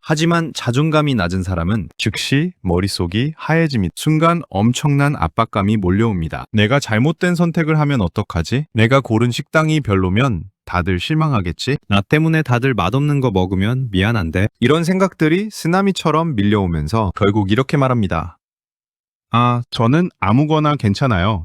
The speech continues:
다들 드시고 싶은 거 드세요." 이것은 단순히 우유부단한 성격이 아닙니다. 뇌과학적으로 보면 자존감이 낮은 사람은 우리 뇌의 앞쪽, 전전두피질의 기능이 억제되어 있는 상태입니다. 전전두피질은 우리가 결정을 내리고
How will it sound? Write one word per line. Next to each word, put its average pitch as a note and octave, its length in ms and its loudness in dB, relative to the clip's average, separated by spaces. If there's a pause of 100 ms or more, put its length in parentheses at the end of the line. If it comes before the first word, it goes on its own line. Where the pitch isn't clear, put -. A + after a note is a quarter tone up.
(140)
다들 C3+ 460 0 (140)
드시고 E3 380 2
싶은 D#3+ 260 -2
거 E3 140 4
드세요." G#2 380 -2 (120)
이것은 D3+ 480 0
단순히 B2 580 0
우유부단한 A2 680 2
성격이 G2 480 -4
아닙니다. G2+ 560 -2 (100)
뇌과학적으로 C#3+ 840 2
보면 G#2 500 -2 (140)
자존감이 D3 600 2
낮은 G#2+ 300 0
사람은 F#2 480 0
우리 C#3+ 260 2
뇌의 A#2 300 2
앞쪽, - 540 -6 (360)
전전두피질의 C3+ 920 0
기능이 G2+ 580 0
억제되어 C#3 560 0
있는 F2 220 0
상태입니다. A2 760 -4
전전두피질은 D3+ 1120 2
우리가 G#2 380 0
결정을 C3 500 0
내리고 F2+ 500 -2